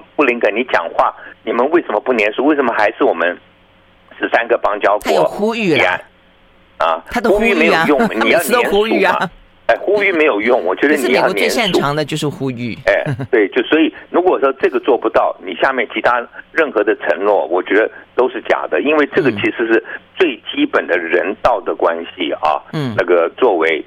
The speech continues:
Speaker 1: 你如果能够基于人道考量，我觉得来提，参与提案，
Speaker 2: 嗯。
Speaker 1: 我觉得都是好事嘛。
Speaker 2: 是啊。
Speaker 1: 啊，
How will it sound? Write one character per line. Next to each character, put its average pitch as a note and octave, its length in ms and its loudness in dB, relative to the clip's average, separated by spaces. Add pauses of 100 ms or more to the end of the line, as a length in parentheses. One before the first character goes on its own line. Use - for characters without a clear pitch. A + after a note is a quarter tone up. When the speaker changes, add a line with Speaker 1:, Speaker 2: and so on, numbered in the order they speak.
Speaker 1:
你 F#2+ 100 -4
如 F#2+ 180 0
果 B2 100 4
能 F2+ 180 -2
够 G2+ 240 2 (300)
基 C3+ 80 -2
于 G2+ 220 0
人 F2+ 180 2
道 A#2 180 0
考 C#2 220 -4
量， D#2 240 -2
我 D#2 80 -4
觉 F2+ 140 0
得 F#2 120 4
来 E2+ 240 2 (120)
提， E2+ 200 -8 (320)
参 B2 160 0
与 F2 160 -8 (120)
提 D#2+ 120 -2
案， F2+ 240 0 (420)
Speaker 2:
嗯。 F3 140 -2
Speaker 1:
我 D3 60 0
觉 G#2 100 0
得 F#2 80 2
都 G2+ 200 2
是 - 80 -12
好 - 240 -2
事 - 220 -4
嘛。 D#2+ 100 -2
Speaker 2:
是 - 180 -4
啊。 F#2+ 180 -4
Speaker 1:
啊， D#2 140 2